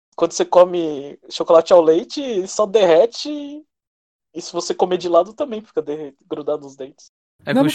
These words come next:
Speaker 3: fica
Speaker 2: Choquito preso
Speaker 3: Ah.
Speaker 2: no dente, Mário, você consegue depois de horas saborear o negócio.
Speaker 3: <laughs> Não, fica uma merda. Vou comer arroz feijão com Choquito.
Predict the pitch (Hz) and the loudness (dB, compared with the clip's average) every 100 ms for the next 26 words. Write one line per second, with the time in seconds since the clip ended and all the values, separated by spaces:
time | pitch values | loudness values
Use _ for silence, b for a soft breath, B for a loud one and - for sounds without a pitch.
0 | - 262 170 160 165 - 160 147 143 127 | 0 0 -2 -4 -4 0 0 0 -2 -4
1 | 139 160 165 127 113 127 139 135 139 135 | -4 -6 -6 -2 -2 -2 -8 -8 -6 -4
2 | 135 135 135 147 147 139 127 139 139 147 | -4 -4 -2 -2 0 2 2 2 0 -2
3 | 135 131 131 131 151 143 147 143 - 131 | 0 0 0 0 -2 0 0 0 -4 -6
4 | _ - - - - - 196 196 226 262 | _ 2 6 8 8 6 4 4 4 2
5 | 240 175 208 165 175 147 - B B _ | 2 2 4 4 2 0 -4 B B _
6 | - 190 185 175 196 - 196 170 175 185 | -2 2 4 4 4 6 6 6 2 2
7 | 208 196 - 196 - 175 165 | -2 0 -2 -2 -4 -4 -4